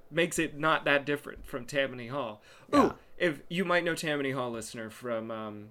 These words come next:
Speaker 1: the movie Gangs of New York. They are
Speaker 2: Ah.
Speaker 1: a prominent element of that movie.
Speaker 2: There you
Speaker 1: Um,
Speaker 2: go. <laughs> There you go. It's just, it's just not, like, I, I, I, <sighs> this is just gonna be a frustrating cycle.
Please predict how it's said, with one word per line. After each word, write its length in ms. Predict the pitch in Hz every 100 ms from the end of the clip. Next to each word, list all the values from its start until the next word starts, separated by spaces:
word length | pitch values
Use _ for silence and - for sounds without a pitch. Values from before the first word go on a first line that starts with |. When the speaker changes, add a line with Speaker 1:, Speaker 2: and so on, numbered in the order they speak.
| -
Speaker 1:
the 80 | 139
movie 380 | 139 139 139 135
Gangs 360 | 147 156 156
of 100 | 156
New 80 | 151
York. 340 | 151 135 107 -
They 380 | 135 131 135 131
are 220 | - 135 -
Speaker 2:
Ah. 280 | - 104
Speaker 1:
a 40 | 85
prominent 500 | - 151 151 151 143 - _ _ -
element 320 | 165 135 113
of 80 | 110
that 200 | 117 135
movie. 260 | 69 - - - - -
Speaker 2:
There 120 | 107
you 60 | 147
Speaker 1:
Um, 160 | 135 107 - - - - - - -
Speaker 2:
go. 60 | 214
<laughs> 40 |
There 160 | 208 196
you 60 | 202
go. 160 | 123 110 - - 254 - - - - - _ - - - _ -
It's 220 | 147 -
just, 260 | 160 156
it's 160 | 147 -
just 200 | 160 -
not, 440 | 147 143 139 -
like, 300 | 127 120 117 -
I, 240 | 131 131 -
I, 280 | 135 131 135 135
I, 760 | 131 135 131 131 131 127 120 - _ _ _ _ _ _ _ - _ _ -
<sighs> 60 | - - - - _ _ _ _ _ _ _ _ _ _
this 100 | 135
is 80 | 135
just 160 | 151 -
gonna 140 | 143
be 140 | 131
a 40 | 120
frustrating 680 | - 123 110 - 104 87 82
cycle. 520 | - 73 76 76 -